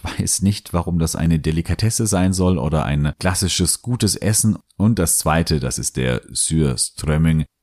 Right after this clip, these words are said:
Ja, für manche ist es eine Delikatesse, aber ich denke mir immer, wenn ein Gericht schon bestialisch stinkt, dann kann es doch auch nicht gut schmecken, denn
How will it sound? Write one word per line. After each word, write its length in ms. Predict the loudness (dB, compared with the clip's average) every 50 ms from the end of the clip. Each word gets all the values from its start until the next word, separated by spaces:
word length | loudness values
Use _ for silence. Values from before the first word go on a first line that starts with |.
| _ _ _ _
Ja, 160 | -2 -2 -2
für 160 | -2 -2 -2
manche 300 | 0 0 0 0 -2 -2
ist 100 | -4 -4
es 100 | -4 -4
eine 300 | -2 0 2 2 2 2
Delikatesse, 800 | 0 0 0 0 0 0 0 -2 -2 0 0 0 0 0 -2 -2 -2
aber 380 | -2 0 2 2 0 0 -2 -4 _
ich 220 | -4 -4 -4 -2
denke 260 | -2 -2 0 0 0 0
mir 100 | 2 2
immer, 240 | 2 2 0 0
wenn 140 | 0 -2 0
ein 320 | 2 2 2 2 0 -2 _ _
Gericht 480 | 0 0 2 0 -2 -2 -6 _ -8
schon 380 | -2 0 2 0 0 -2 -6 -14 _ _
bestialisch 1000 | -4 -2 -2 -2 -6 -4 -2 -2 0 2 2 2 2 2 2 0 0 -4 -10 _ _
stinkt, 640 | -6 -4 -4 0 0 2 2 2 0 -2 -8 -14 -14 -14 -20 -20 -20 -20 -20 -20 -20 _ _ _ _
dann 220 | 0 0 0 0
kann 200 | -2 -2 0 0
es 120 | 0 0 0
doch 160 | -2 -2 -2
auch 220 | -2 -6 -4 0 0
nicht 180 | 0 0 0
gut 180 | -4 -6 -4 -4
schmecken, 360 | -2 -2 -2 -2 -2 -4 -2
denn 200 | 0 0 -2 -2